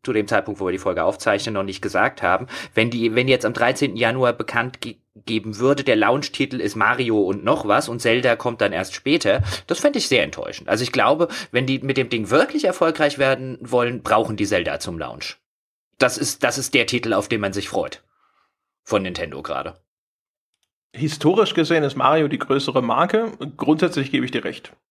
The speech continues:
Speaker 2: Also aus meiner Perspektive, ja, würde ich das auch so sehen.
Speaker 1: Ähm, der Preis, ja, das ist, äh, richtig. W-, was ist denn da, was sind da die letzten Gerüchte? Bring mich mal up to date.
Speaker 2: Nix Neues, ehrlich
Speaker 1: Nix
Speaker 2: gesagt.
Speaker 1: Neues.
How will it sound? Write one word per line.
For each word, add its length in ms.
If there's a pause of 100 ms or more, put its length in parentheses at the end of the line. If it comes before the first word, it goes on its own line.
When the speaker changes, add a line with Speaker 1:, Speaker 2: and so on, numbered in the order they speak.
Speaker 2:
Also 180
aus 120
meiner 240
Perspektive, 920
ja, 380
würde 140
ich 100
das 160
auch 160
so 120
sehen. 260 (720)
Speaker 1:
Ähm, 520 (100)
der 80
Preis, 500
ja, 420 (200)
das 260
ist, 340
äh, 300 (100)
richtig. 580
W-, 400
was 380
ist 100
denn 80
da, 240
was 100
sind 160
da 60
die 100
letzten 280
Gerüchte? 420 (720)
Bring 120
mich 140
mal 120
up 180
to 80
date. 340 (1160)
Speaker 2:
Nix 240
Neues, 360 (200)
ehrlich 180
Speaker 1:
Nix 140
Speaker 2:
gesagt. 220
Speaker 1:
Neues. 180